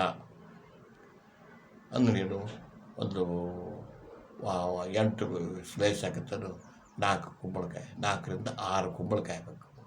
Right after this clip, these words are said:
ಹದಿನೈದು ದಿನ ಆಗ್ಬೇಕಂದ್ರೆ ಆರು ಕುಂಬಳಕಾಯಿ, ಅಷ್ಟು ಸ್ಲೈಸ್ ಮಾಡ್ಕೊಬೇಕು. ಎಂಟು, ಒಂದು ಕುಂಬಳಕಾಯಿ ಎಂಟು ಸ್ಲೈಸ್ ಮಾಡ್ಬೇಕು.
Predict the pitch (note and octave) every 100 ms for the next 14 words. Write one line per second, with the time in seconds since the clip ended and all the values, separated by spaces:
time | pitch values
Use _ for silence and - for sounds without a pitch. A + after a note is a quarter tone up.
0 | - - - - F#2+ F#2+ F2+ F2+ F2 F2
1 | E2+ F2+ F#2+ F2 E2 - - - - F#2+
2 | F#2+ F2+ F#2 F#2 E2+ - - - - -
3 | - - - - - - - - - -
4 | - - - - - G#2 G#2 - A2 F#2
5 | - G#2+ G#2+ - F#2+ F2 - - F2 G2
6 | F#2 - - - G#2+ A2+ A2 A2 G#2 G#2+
7 | A2 A2 G2+ A#2 A#2 - G2+ - G#2 -
8 | F2 E2 - -